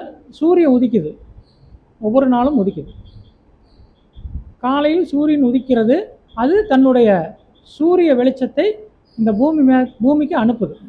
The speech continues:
இந்த பூமியில அது படுது. அது தாவரங்கள் மேல, இங்க இருக்கிற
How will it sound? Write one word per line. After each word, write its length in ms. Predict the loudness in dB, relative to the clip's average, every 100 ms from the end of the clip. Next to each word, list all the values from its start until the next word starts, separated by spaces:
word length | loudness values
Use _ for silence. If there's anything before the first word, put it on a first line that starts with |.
| -20 _
இந்த 120 | -8 -2
பூமியில 420 | 0 0 0 -2
அது 80 | -2
படுது. 260 | -2 -4 -6 -16 _ _ -4
அது 180 | 0 2 0 -4 -10 -4
தாவரங்கள் 580 | -2 2 0 2 2 2
மேல, 260 | 2 0 0 -2 -6 -16 _ _ _ _ _ _ _ -20 _ _ _ -20 _ _ _ _ _ _ _
இங்க 100 | 0 2
இருக்கிற 240 | 2